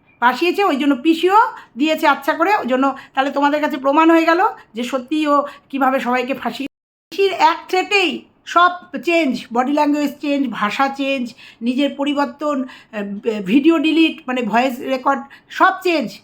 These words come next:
পিসির এক থ্রেটেই। তাহলে সত্যিটা কী ছিল? কী ছিল সত্যিটা? সেটা বলো আগে। সত্যিটা সবার সামনে চলে এসছে,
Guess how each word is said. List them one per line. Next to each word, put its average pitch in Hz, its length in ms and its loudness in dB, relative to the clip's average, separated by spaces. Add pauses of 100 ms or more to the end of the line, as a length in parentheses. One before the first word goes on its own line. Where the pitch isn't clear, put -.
(140)
পিসির 294 280 -4
এক 302 200 4
থ্রেটেই। 285 460 -4 (300)
তাহলে 247 200 -4
সত্যিটা 277 400 -8
কী 294 160 -6
ছিল? 202 240 -12 (560)
কী 359 160 0
ছিল 330 280 0
সত্যিটা? 302 600 -2 (300)
সেটা - 240 -4
বলো 277 220 2
আগে। 330 400 0 (160)
সত্যিটা 277 560 -4
সবার 294 360 4
সামনে 262 280 -4
চলে 226 220 -4
এসছে, - 280 -10